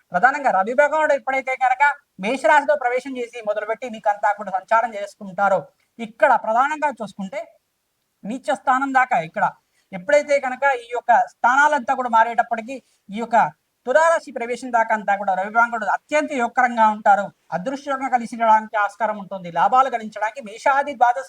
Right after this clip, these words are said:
రాశి వాళ్ళకి యోగకరంగా ఉంటుంది. మీకంతా కూడా ఈ యొక్క గ్రహ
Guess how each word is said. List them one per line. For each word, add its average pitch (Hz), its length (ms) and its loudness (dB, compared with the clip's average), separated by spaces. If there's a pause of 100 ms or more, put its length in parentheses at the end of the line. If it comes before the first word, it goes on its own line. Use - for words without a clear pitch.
రాశి 247 220 2
వాళ్ళకి 208 280 -2 (100)
యోగకరంగా 196 500 -8
ఉంటుంది. 180 380 -18 (480)
మీకంతా 208 420 -4 (120)
కూడా 196 220 0 (640)
ఈ - 60 -8
యొక్క 220 140 -2 (100)
గ్రహ - 140 2